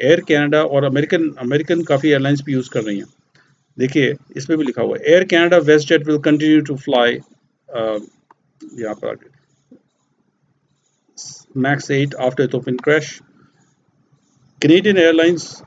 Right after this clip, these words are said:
fly forty-one planes of the type that crashed in Ethiopia।" Air Canada, WestJet और कई America की airlines जो, अ, लो कॉस्ट एयरलाइन जैसे साउथ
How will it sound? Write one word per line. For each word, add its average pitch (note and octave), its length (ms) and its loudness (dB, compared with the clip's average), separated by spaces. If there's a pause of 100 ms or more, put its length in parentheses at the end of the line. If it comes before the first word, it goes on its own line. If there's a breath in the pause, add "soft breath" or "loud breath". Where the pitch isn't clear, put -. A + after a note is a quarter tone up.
(200)
fly D3+ 260 2
forty-one F#3+ 640 0
planes G3+ 260 2
of F3 60 0
the D3 140 0
type D#3+ 240 0
that D3 120 2 (140)
crashed C#3+ 300 0
in B2+ 120 -2
Ethiopia।" C#3+ 420 -4 (2500)
Air D#3 140 4
Canada, F3+ 380 4
WestJet D3+ 580 0 (160)
और D3 240 0
कई G3+ 340 0 (200)
America F3+ 320 4
की E3+ 120 -2
airlines C3 360 0
जो, C#3 240 0
अ, C#3 260 -10
लो A#2+ 340 0
कॉस्ट D3 300 -2
एयरलाइन B2+ 300 0
जैसे A#2+ 240 -4
साउथ B2+ 200 -2